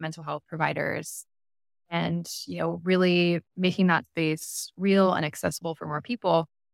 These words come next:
But they were thinking about a metaverse activation where they could have mental health providers in a metaverse space and people could meet privately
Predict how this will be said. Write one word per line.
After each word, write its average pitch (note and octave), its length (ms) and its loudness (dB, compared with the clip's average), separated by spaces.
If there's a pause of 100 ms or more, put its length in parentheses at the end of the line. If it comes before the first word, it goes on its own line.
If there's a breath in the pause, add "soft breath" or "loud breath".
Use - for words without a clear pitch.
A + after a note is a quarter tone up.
But F3 120 -2
they E3+ 400 4
were E3+ 160 0
thinking G#3+ 400 4
about E3 300 4
a - 20 0
metaverse F3+ 600 4
activation E3+ 800 4
where E3 160 0
they D#3+ 200 -2
could F#3+ 240 0
have F3+ 360 -2
mental E3 280 -10
health D#3 280 -6
providers E3+ 680 2
in E3 60 -10
a D#3+ 60 -8
metaverse D3+ 440 -10
space A#3 420 4
and F3 120 -10
people F3 300 -12
could E3 220 -12
meet D#3+ 300 -8 (100)
privately D#3+ 680 2